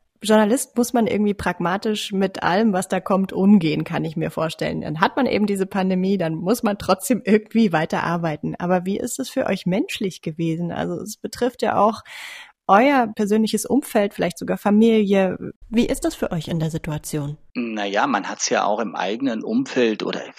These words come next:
Speaker 2: selbst hier in der tschechischen Nachbarschaft oft mit Menschen zu tun, wo man dann noch darüber diskutieren muss, ist es jetzt eine Grippewelle, die wir gerade erleben, oder ist es doch mehr?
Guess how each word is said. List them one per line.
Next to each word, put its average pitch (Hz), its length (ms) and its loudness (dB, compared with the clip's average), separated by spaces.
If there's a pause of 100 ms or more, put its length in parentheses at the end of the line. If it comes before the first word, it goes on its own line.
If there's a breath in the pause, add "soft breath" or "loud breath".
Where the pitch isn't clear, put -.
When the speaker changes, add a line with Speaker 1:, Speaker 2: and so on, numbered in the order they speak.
Speaker 2:
selbst - 340 -8
hier 113 180 0
in 98 60 0
der 95 100 -2
tschechischen 110 380 2
Nachbarschaft - 640 2
oft - 240 -4
mit 117 140 0
Menschen 101 320 0
zu - 100 -8
tun, 120 300 4
wo 175 100 4
man - 240 4 (200)
dann 196 140 6
noch 214 160 2
darüber 110 380 2
diskutieren 117 600 4
muss, 104 160 0
ist - 160 -2
es 113 120 -2
jetzt 110 200 0
eine 104 100 0
Grippewelle, 123 560 6
die 120 160 -2
wir 113 140 2
gerade 113 340 2
erleben, 120 480 2
oder 110 240 4
ist - 160 0
es - 220 -4
doch - 300 4
mehr? 92 360 0